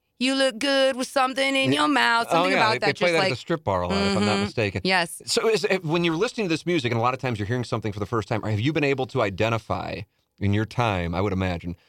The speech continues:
Speaker 2: somebody you're like, "They're going to be a star"? Like, from doing T V and radio,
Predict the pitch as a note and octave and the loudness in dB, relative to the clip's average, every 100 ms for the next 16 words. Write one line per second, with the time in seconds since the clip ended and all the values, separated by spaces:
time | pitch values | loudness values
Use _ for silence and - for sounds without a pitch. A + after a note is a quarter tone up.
0 | _ - - A#2+ G2+ F#2 F2 F2 _ _ | _ -10 -4 -2 -2 -2 -4 -8 _ _
1 | _ - F#2 G#2 G#2 G#2+ G2+ F#2 E2+ F2+ | _ -10 0 2 4 2 2 0 0 0
2 | F2 E2+ - _ _ _ _ G#2 G2 - | 2 0 -4 _ _ _ _ -2 -2 0
3 | A#2+ F#2+ - G2+ G#2+ A#2+ A2 C#3+ C3 - | 0 0 0 0 0 -2 0 0 -2 -2
4 | C#3+ C3 G#2+ G#2 G#2 F#2+ F2 D2+ C2+ | -2 0 0 2 2 0 -4 -6 -12